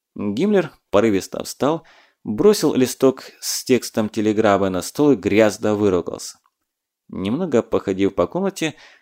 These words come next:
он, повернувшись к ожидающим генералам, коротко бросил:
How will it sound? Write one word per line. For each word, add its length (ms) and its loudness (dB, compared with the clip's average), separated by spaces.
он, 220 0
повернувшись 640 2
к 80 -8
ожидающим 680 2
генералам, 520 0
коротко 420 2
бросил: 480 -6